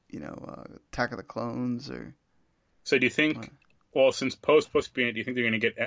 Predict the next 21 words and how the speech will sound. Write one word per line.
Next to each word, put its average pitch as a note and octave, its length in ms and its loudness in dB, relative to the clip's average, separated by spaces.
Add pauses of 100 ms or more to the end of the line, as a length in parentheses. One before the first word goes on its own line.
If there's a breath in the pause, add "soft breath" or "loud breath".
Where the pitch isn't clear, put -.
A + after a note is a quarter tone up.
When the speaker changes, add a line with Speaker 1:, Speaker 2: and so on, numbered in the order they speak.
(100)
Speaker 2:
uh, G#2+ 340 4 (380)
O-, A2 80 -2 (140)
Oscar A2+ 340 2
Isaac G#2 240 2
to G#2+ 80 -4
be G#2 360 2 (840)
his G#2 160 -2
char-, A2+ 180 0
you A#2+ 80 2
know, G2+ 160 4
the F#2+ 100 0
character, A2+ 480 0 (400)
or G#2+ 200 4
voice G#2 300 -2
the A2 80 -4
character, G#2+ 360 0
or G2+ 40 -4
no? F#2 280 -4 (1700 soft breath)
Speaker 1:
Uh, E3 1080 -2
supposedly, A#2 1700 -6 (1600)
uh, F#2+ 360 -6